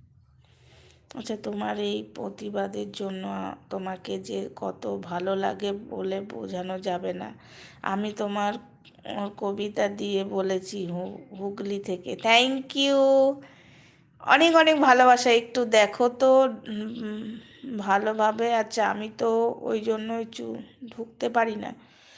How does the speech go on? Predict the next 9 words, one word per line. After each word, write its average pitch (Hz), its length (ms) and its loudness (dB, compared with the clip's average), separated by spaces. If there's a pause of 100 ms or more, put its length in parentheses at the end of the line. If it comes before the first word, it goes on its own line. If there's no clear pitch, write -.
(240)
না, 285 420 10
ব্লগ 262 800 6
যদি 330 220 8
কেউ 370 220 8
কো-, 285 280 4
ধরো 277 240 8
আমি 311 260 8
করিনি, 240 360 6
আর 294 260 8